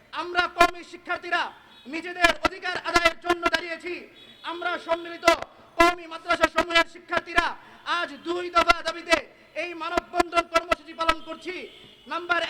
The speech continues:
এক, গত পাঁচই আগস্ট পরবর্তী চার মাস অতিবাহিত হলেও শিক্ষা বোর্ড বেফাককে ফেসিবাদের দোসর মুক্ত করা হয়নি। বাহাত্তর ঘন্টার মধ্যে ওবায়দুর রহমান খান নদভী, ফয়জুল্লাহ ও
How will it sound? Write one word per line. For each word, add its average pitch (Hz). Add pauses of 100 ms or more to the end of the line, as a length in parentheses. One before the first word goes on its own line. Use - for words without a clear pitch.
(140)
এক, 294 (680)
গত 320 (220)
পাঁচই - (120)
আগস্ট 330 (460)
পরবর্তী 330 (120)
চার 349 (100)
মাস 339 (140)
অতিবাহিত 330 (100)
হলেও 330 (540)
শিক্ষা 349
বোর্ড 330
বেফাককে 330 (460)
ফেসিবাদের 339
দোসর 339
মুক্ত 339 (140)
করা 330 (100)
হয়নি। 320 (520)
বাহাত্তর 370 (100)
ঘন্টার 349
মধ্যে 339 (440)
ওবায়দুর 359
রহমান 349
খান 359
নদভী, 339 (360)
ফয়জুল্লাহ 359
ও -